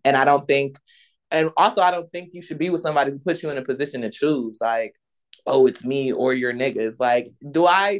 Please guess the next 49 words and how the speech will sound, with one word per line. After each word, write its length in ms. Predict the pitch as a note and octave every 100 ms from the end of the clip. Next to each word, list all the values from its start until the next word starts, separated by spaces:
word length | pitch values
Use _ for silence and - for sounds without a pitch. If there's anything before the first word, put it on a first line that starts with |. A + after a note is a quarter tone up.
| E3+
joke 260 | F#3+ G3+ -
sometimes, 420 | G3+ G3+ F#3+ F#3+
like, 160 | F#3 G3
"Oh, 300 | A3 A3 G3+
your 200 | G3 F#3+
little 240 | G3 F#3+
bromances 720 | - F#3 F#3 F#3 F#3 - F#3 F3+
and 160 | F#3
shit, 180 | - F3+
ha, 60 | G3
ha, 120 | G3+
ha." 220 | G#3 F3 - - _
But 100 | F3+
at 100 | F3+
the 60 | F#3+
end 100 | G#3
of 60 |
the 60 | F#3
day, 280 | F3+ F#3 F3
like, 280 | D#3 D3 -
I 120 | C#3+
need 260 | F3 E3+ F3+
you 80 | D#3
to 80 | D3
have 160 | C3
an 80 | A#2
outlet 320 | C3 B2 B2
outside 380 | B2 A#2+ A#2 A#2
of 60 | A#2+
me 120 | A2
'cause 140 | C3
I 100 | C#3
can't 240 | E3 E3 D#3+
do 140 | E3+
it 60 | G#2+
all. 200 | E2+ - _
I 80 | D3+
wish 180 | D#3+ -
I 80 | F3
could, 340 | C3+ B2+ B2+
but 100 | D3+
I 40 | D3
can't. 240 | A2+ F2 _ - - _
So 500 | - E3 D3 C3+ B2+ C3+
I 140 | D3
need 300 | D#3 E3 D3+
you 160 | C#3 B2+
to 140 | C#3
have 340 | C3+ B2+ B2